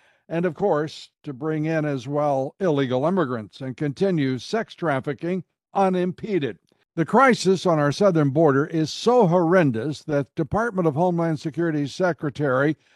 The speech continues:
Alejandro Mayorkas has put a gag order on the Border Patrol and everyone else on the National Guard, telling them not to release any numbers on apprehensions of illegal immigrants at the border,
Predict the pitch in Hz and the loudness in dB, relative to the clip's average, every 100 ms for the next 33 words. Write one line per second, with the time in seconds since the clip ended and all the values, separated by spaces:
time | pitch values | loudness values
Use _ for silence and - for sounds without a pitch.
0 | _ 170 151 139 175 220 185 190 160 156 | _ 0 2 4 4 2 2 2 2 2
1 | 139 208 220 147 156 196 - 147 135 175 | 2 2 0 0 0 0 0 -4 -2 0
2 | 156 143 123 233 226 160 143 143 185 180 | 0 0 -2 0 0 0 0 2 0 -2
3 | _ _ - 139 131 120 160 208 180 170 | _ _ -6 -2 -2 -2 -2 -2 -2 -4
4 | 165 - 170 180 196 160 151 190 185 170 | -6 -2 2 2 2 2 2 2 2 2
5 | 170 165 208 165 165 - 151 143 151 180 | 2 2 2 2 0 0 -4 -2 -2 -2
6 | 175 - 147 170 190 165 156 - _ _ | -2 -4 -4 -2 2 2 2 -4 _ _
7 | _ - 165 170 160 147 147 139 151 208 | _ -4 0 2 2 2 2 2 2 2
8 | 214 - - 147 135 139 143 147 - 208 | 0 -4 -6 -4 0 0 0 -2 -4 -2
9 | 233 226 220 220 160 156 175 160 165 160 | 0 0 2 2 2 0 0 0 0 -2
10 | 165 190 214 202 185 175 151 - 190 170 | -4 -4 -2 0 2 2 0 -2 -4 -2
11 | 139 147 220 196 185 175 165 175 180 160 | -2 0 0 0 0 0 -2 -2 0 0
12 | 156 165 - _ _ _ - 208 208 - | 2 0 -4 _ _ _ -2 0 0 -2
13 | 208 180 190 151 156 165 | -2 2 4 4 2 0